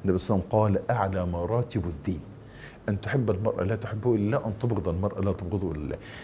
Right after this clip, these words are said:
يبقى أنا قلبي ده المفروض إن أنا قلبي ده بيبقى عبارة عن صندوق. ربنا سبحانه وتعالى هو الحكم على قلبي، قال لي: "حب ده"، حاضر. "ما تحبش ده"، حاضر. "حب دي"، حاضر.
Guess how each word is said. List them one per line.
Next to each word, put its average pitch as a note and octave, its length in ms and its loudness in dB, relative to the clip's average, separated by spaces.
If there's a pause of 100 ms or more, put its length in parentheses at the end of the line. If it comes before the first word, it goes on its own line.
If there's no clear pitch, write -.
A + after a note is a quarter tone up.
(140)
يبقى F#2+ 480 6
أنا B2+ 140 8
قلبي D3+ 300 8
ده D4 140 4 (220)
المفروض G#2 340 8
إن A#2 100 8
أنا G#2+ 100 6
قلبي B2+ 180 4
ده A#2+ 80 8
بيبقى F#2 220 6
عبارة G2+ 220 10
عن F#2+ 140 6
صندوق. D#2+ 380 2 (640)
ربنا A2+ 360 6
سبحانه - 300 -4
وتعالى D#3+ 180 2
هو B2+ 340 6
الحكم A#2 460 2
على E2+ 240 2
قلبي، - 400 -6 (560)
قال F3 120 12
لي: C#4+ 200 6 (140)
"حب B2+ 300 2
ده"، F2+ 180 8 (140)
حاضر. - 440 2 (380)
"ما G#2 60 4
تحبش G#2 380 2
ده"، - 100 -8 (200)
حاضر. - 420 0 (300)
"حب C3 240 4
دي"، G2+ 220 6 (160)
حاضر. - 380 2